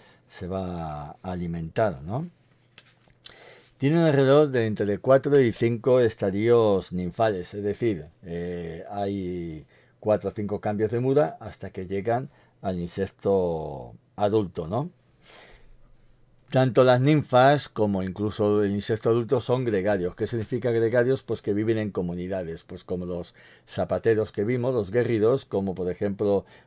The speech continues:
muchos girínidos que viven todos juntos, ¿no? Eh, me dice Jipabar que en la piscina todos los veranos me encuentro con un insecto parecido a un renacuajo pequeño que se sumerge hasta el fondo. Que se sumerge hasta el fondo,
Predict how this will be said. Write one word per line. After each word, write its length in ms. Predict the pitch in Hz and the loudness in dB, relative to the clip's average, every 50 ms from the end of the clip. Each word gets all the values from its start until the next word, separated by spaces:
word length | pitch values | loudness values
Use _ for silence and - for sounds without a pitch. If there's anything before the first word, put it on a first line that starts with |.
| _ - | _ -8
muchos 360 | 98 107 101 - 107 98 - | -6 -6 -4 -2 -4 -4 -4
girínidos 600 | - 98 104 127 135 123 117 107 117 127 127 - | -4 -4 -2 -2 0 0 0 2 2 0 0 -2
que 120 | - 107 95 | -4 -4 -4
viven 360 | 101 107 104 117 113 110 95 | -2 -2 -2 -2 -4 -4 -2
todos 340 | - 117 120 127 120 - - | 0 0 2 2 0 -2 -4
juntos, 540 | - - 90 85 - - 78 71 - - | -10 -8 -8 -8 -8 -10 -12 -14 -12 -10
¿no? 180 | 98 110 139 - _ _ - - - - - - _ _ _ - | -10 -10 -10 -10 _ _ -20 -20 -20 -20 -20 -20 _ _ _ -12
Eh, 800 | 80 90 95 92 90 90 85 85 82 80 78 76 73 67 67 62 - _ _ _ _ _ _ _ _ _ _ - | -10 -8 -6 -6 -6 -6 -8 -8 -10 -12 -14 -14 -16 -18 -18 -20 -20 _ _ _ _ _ _ _ _ _ _ -8
me 120 | 104 104 | -4 -2
dice 180 | 117 117 143 131 | -2 0 0 0
Jipabar 520 | 110 135 135 - 127 123 131 143 151 147 | -2 -2 0 2 4 4 6 6 4 4
que 100 | - 131 | 2 0
en 80 | 113 107 | 0 0
la 120 | 107 95 | 0 -2
piscina 520 | - 98 90 - 135 131 131 135 139 143 131 _ | -2 -6 -8 -4 -2 0 2 2 2 2 0 _
todos 300 | - 123 123 127 131 131 | 0 2 2 2 2 2
los 100 | 123 117 | 2 2
veranos 460 | 127 131 131 127 123 127 139 135 - _ - _ _ _ | 2 2 2 2 2 0 -2 -2 -4 _ -20 _ _ _
me 120 | - 98 98 | -6 -4 -4
encuentro 500 | 98 92 - 117 123 123 - 131 127 113 | -4 -2 2 2 2 4 4 4 4 4
con 140 | 113 107 113 | 2 2 2
un 60 | 117 | 0
insecto 440 | 117 113 - 131 120 - 135 120 101 | -2 0 0 0 0 2 0 0 2
parecido 420 | 117 107 104 - 127 120 127 123 | 2 0 0 0 0 0 2 2
a 60 | 117 | 2
un 60 | 110 | 2
renacuajo 720 | 110 113 107 110 107 - - 131 123 - - 143 151 147 - _ - - - _ _ _ _ | 0 0 0 0 -2 0 2 0 0 2 2 0 0 0 -4 _ -20 -20 -20 _ _ _ _
pequeño 480 | - 101 92 - - 120 123 135 139 - | -4 -4 -2 2 2 2 4 2 0 0
que 100 | 127 107 | -2 -2
se 140 | - - 95 | -4 -4 -10
sumerge 600 | - - 98 90 113 117 113 - - 143 135 127 | -8 -8 -6 -4 -2 -4 -2 0 2 2 4 4
hasta 300 | 117 104 98 - - 87 | 4 2 0 -2 -6 -6
el 100 | 85 80 | -6 -4
fondo. 440 | - - 123 143 139 104 92 76 - _ _ _ - - - - - - - - _ _ _ _ _ _ _ - - - - _ - - | -2 0 0 0 0 -2 -4 -6 -8 _ _ _ -20 -20 -20 -20 -20 -20 -20 -20 _ _ _ _ _ _ _ -20 -20 -20 -20 _ -16 -10
Que 120 | - 101 | -8 -8
se 140 | 92 - 92 | -8 -8 -10
sumerge 540 | - - 92 98 117 120 120 - - 143 135 | -10 -10 -6 -4 -4 -4 -4 -2 0 2 2
hasta 260 | 127 110 - - 101 | 2 2 0 -2 -4
el 80 | 90 87 | -4 -4
fondo, 400 | - 107 104 98 82 78 71 | -2 -2 -2 -2 -4 -8 -12